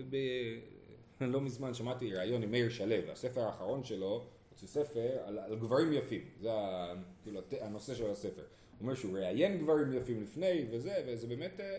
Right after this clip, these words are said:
זה משפיע על החיים בכל מיני אופנים. חיים קלים יותר. הוא כאילו סיפר על אחד שכאילו לא היה לומד לבגרויות בכלל, הוא היה עושה עיניים לבוחנות, והם היו מעבירות אותו, כאילו עוזרות לו עם כל הבגרויות, כל מיני כאילו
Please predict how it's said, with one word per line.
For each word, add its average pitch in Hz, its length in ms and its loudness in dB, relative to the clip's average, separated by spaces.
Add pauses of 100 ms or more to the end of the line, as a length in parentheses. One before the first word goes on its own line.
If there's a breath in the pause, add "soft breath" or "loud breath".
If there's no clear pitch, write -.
(640)
זה 196 140 -6
משפיע 233 340 0
על 247 60 2
החיים 220 400 4
בכל 101 400 -2
מיני 156 160 0
אופנים. 90 360 -4 (560 loud breath)
חיים 87 140 0
קלים 139 300 2
יותר. 139 500 4 (600 loud breath)
הוא 87 420 -4
כאילו 98 160 -4
סיפר - 260 0
על 107 100 4
אחד 117 280 2
שכאילו 95 360 -4
לא 101 60 2
היה 104 100 4
לומד 101 280 0
לבגרויות 92 440 -4
בכלל, 139 380 0
הוא 117 60 2
היה 101 100 2
עושה 101 200 -2
עיניים 107 240 -2
לבוחנות, 95 680 -2
והם 90 220 -4
היו 92 280 -2
מעבירות 92 420 -6
אותו, 87 360 -4
כאילו 98 180 -2
עוזרות 107 280 2
לו 107 60 -2
עם 95 60 -4
כל 107 120 -2
הבגרויות, 107 500 -2
כל 233 140 0
מיני 247 260 -4
כאילו 185 540 0